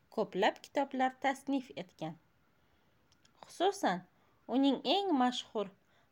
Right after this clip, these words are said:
Mahzun bo'lma kitobi shu paytgacha o'n milliondan ortiq adadda chop etilgan va turli tillarga tarjima qilingan. Olimning yana quyidagi asarlari mavjud.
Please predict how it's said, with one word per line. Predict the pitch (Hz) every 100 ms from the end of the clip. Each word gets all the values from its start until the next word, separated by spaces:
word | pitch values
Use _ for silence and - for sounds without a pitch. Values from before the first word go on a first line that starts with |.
| -
Mahzun | 233 247 226 214 262 247 208
bo'lma | 202 254 233 185 160 -
kitobi | - - - 160 156 214 415 - _ _ _ _ _ _
shu | - - 330
paytgacha | 427 349 - 208 196 175 156 _ -
o'n | 226 339
milliondan | 311 233 202 185 180 175 160
ortiq | - 180 - 208 -
adadda | - 180 160 - - 294
chop | - - - -
etilgan | 156 - 143 - 143 151 _ _ -
va | 180
turli | 185 190 151 180 294
tillarga | - 277 262 247 233 247
tarjima | 240 240 208 208 254 254
qilingan. | 196 151 147 135 135 147 _ _ _ _ _ _ _ _ _ _ _ -
Olimning | 208 202 180 185 254 392
yana | 285 226 233
quyidagi | 247 233 202 170 160 160 262
asarlari | 233 - 185 165 165 190
mavjud. | 220 165 - 147 143 -